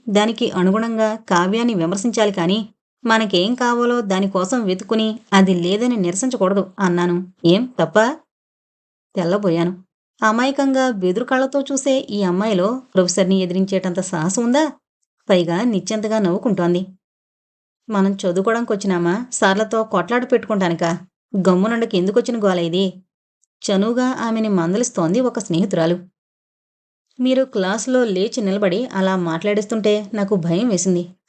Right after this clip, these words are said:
అన్నాడు ఒక విద్యార్థి. "ఏం పర్వాలేదు, నన్ను ఎవరేం చేయగలరు?" నిర్లక్ష్యంగా అంది. ఆ తర్వాత కొంచెం రోజులకి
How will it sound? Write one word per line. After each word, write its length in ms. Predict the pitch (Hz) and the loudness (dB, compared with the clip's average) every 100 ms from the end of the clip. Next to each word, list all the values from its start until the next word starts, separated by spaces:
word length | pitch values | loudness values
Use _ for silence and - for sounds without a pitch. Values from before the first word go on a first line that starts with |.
| 220 | 0
అన్నాడు 380 | 180 170 180 247 | 2 2 2 2
ఒక 180 | 233 | 2
విద్యార్థి. 540 | 196 165 165 170 170 180 - _ _ _ _ _ - | -2 0 0 0 -2 -6 -16 _ _ _ _ _ -2
"ఏం 180 | 165 190 | 0 0
పర్వాలేదు, 500 | 196 175 180 180 170 - 196 | 0 0 0 0 -2 -2 0
నన్ను 180 | 180 | 2
ఎవరేం 360 | 170 165 190 196 190 | 2 2 0 0 0
చేయగలరు?" 420 | 180 202 226 254 _ _ _ _ - | 0 0 -2 -6 _ _ _ _ -2
నిర్లక్ష్యంగా 560 | 175 180 196 240 240 | 0 0 0 0 0
అంది. 280 | 170 170 180 - - _ _ _ _ _ - | 2 0 -2 -8 -20 _ _ _ _ _ 2
ఆ 120 | 277 | 2
తర్వాత 420 | 277 233 247 277 285 | 2 0 0 0 -2
కొంచెం 420 | 277 262 254 208 | -2 -2 -2 0
రోజులకి 600 | 196 240 233 185 226 | 0 0 -2 0 -2